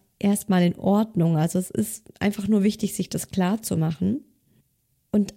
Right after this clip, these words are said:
am Anfang, wenn die Kinder klein sind, deswegen habe ich das am Anfang so gesagt, ich habe kein Kind mehr, das ich stille. Und beide Kinder gehen in eine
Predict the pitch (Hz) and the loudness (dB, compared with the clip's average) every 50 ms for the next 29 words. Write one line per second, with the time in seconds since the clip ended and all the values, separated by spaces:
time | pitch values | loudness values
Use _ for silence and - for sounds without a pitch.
0 | - - 196 202 190 - 214 254 269 262 233 220 208 190 190 190 196 - - 233 | -6 0 0 0 2 2 0 0 0 0 0 2 2 4 2 2 0 0 0 0
1 | 220 214 208 - 214 208 208 208 233 247 214 - 185 175 175 - 180 - 202 208 | 2 2 0 0 0 2 2 2 2 2 0 0 -2 -2 -2 -2 -2 0 0 2
2 | 208 196 202 202 208 - 202 180 190 175 - - 208 - 208 208 196 185 185 185 | 2 2 2 0 0 -2 -2 -4 -4 -4 -2 -2 -2 0 0 0 0 0 0 0
3 | 180 185 202 214 220 - - 175 - 196 196 - - 202 208 220 214 - 233 214 | 0 0 0 -2 -4 -6 -8 -6 -4 -4 -4 -2 -2 0 0 0 0 0 -2 0
4 | 220 214 196 190 185 190 196 196 - - - 226 220 214 196 196 214 247 254 - | 0 0 0 2 2 0 -2 -2 -2 -2 0 2 2 2 2 2 0 -2 -4 -8
5 | - - - - - - - - - _ - - 196 196 196 190 - 202 208 214 | -18 -20 -20 -20 -20 -20 -20 -20 -20 _ -2 0 0 0 0 0 0 0 2 2
6 | 226 220 - 233 220 214 202 185 185 185 190 190 190 190 190 185 - - - - | 0 0 0 2 2 4 2 2 2 2 2 4 4 4 2 2 0 -6 -20 -20
7 | - _ _ - 202 196 196 - - 185 185 185 185 185 180 180 180 175 175 175 | -20 _ _ 0 2 2 2 2 2 2 2 4 4 4 4 4 4 4 4 4
8 | 175 175 175 | 4 2 0